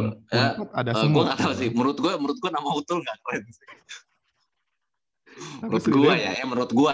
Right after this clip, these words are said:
Speaker 2: ya.
Speaker 1: tap-, tapi setidaknya mudah diingat gitu.
Speaker 2: Benar,
Speaker 1: Utul
Speaker 2: mudah
Speaker 1: punya
Speaker 2: diingat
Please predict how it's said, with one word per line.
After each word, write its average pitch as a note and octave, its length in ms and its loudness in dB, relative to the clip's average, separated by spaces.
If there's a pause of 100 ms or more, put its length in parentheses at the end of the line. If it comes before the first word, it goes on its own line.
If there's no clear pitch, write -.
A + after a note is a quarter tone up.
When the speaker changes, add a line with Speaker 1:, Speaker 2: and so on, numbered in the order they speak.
Speaker 2:
ya. F#2 160 -4 (320)
Speaker 1:
tap-, - 240 -10
tapi C#3 160 -4
setidaknya C#3+ 480 2
mudah B2 240 0
diingat C3+ 400 -2
gitu. A2 240 -14 (400)
Speaker 2:
Benar, B2 320 0
Speaker 1:
Utul D3 80 2
Speaker 2:
mudah A2+ 160 0
Speaker 1:
punya A#2 80 0
Speaker 2:
diingat B2+ 260 0